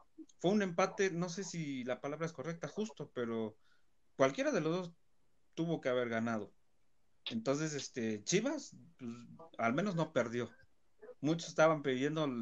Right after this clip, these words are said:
o sea, más tiempo y le alcanzó para, e inclusive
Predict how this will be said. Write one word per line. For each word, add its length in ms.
o 60
sea, 140
más 240
tiempo 500
y 220
le 140
alcanzó 560
para, 240
e 120
inclusive 720